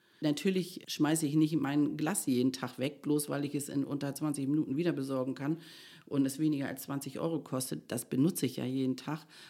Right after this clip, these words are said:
aber halt so Vorratssachen, die irgendwie Schrauben,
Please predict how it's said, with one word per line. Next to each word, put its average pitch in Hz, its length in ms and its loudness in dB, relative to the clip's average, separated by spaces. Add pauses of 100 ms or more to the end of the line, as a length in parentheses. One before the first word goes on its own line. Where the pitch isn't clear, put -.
(100)
aber 151 280 2
halt 147 160 0
so 139 100 -2
Vorratssachen, 101 1000 -4 (320)
die 117 440 -6
irgendwie 113 640 -8
Schrauben, 107 800 -4